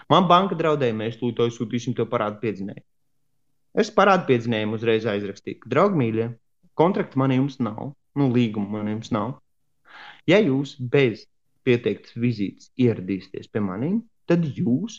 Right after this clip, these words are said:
apma-, apņematies par savu vizīti man samaksāt tūkstotis mārciņas." Parādu piedziņai vairāk pēc tās vēstules man netraucēja,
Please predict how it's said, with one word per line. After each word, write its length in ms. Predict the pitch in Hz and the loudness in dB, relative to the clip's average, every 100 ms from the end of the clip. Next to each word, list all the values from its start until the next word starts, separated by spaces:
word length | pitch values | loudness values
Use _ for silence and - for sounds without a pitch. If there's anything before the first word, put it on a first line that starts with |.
| - | -6
apma-, 400 | 131 - 143 151 | -4 0 0 0
apņematies 920 | 113 123 - 147 180 190 240 254 - _ _ _ _ - _ - | -4 -6 0 0 0 -4 -4 -4 -8 _ _ _ _ -20 _ -2
par 160 | 165 | -2
savu 240 | 165 147 131 | 0 -2 -2
vizīti 420 | 104 104 127 180 - | -4 -4 -4 -4 -8
man 160 | - 123 | -4 -2
samaksāt 480 | 120 143 160 127 120 | -2 -4 -4 -4 -4
tūkstotis 540 | 139 135 - 107 - | -4 -4 -6 -6 -6
mārciņas." 540 | 117 101 85 - - _ _ _ _ _ _ _ _ _ _ _ _ - | -4 -4 -4 -14 -18 _ _ _ _ _ _ _ _ _ _ _ _ 0
Parādu 260 | 123 120 127 | 2 2 0
piedziņai 380 | 180 143 131 | 0 2 2
vairāk 320 | 110 117 104 - | 0 -2 -4 -8
pēc 160 | 104 | -12
tās 240 | - 101 123 | -8 -4 0
vēstules 400 | 110 - 110 101 | 0 -2 -10 -8
man 160 | 98 | -6
netraucēja, 480 | 92 - 80 - - | -6 -10 -18 -18 -20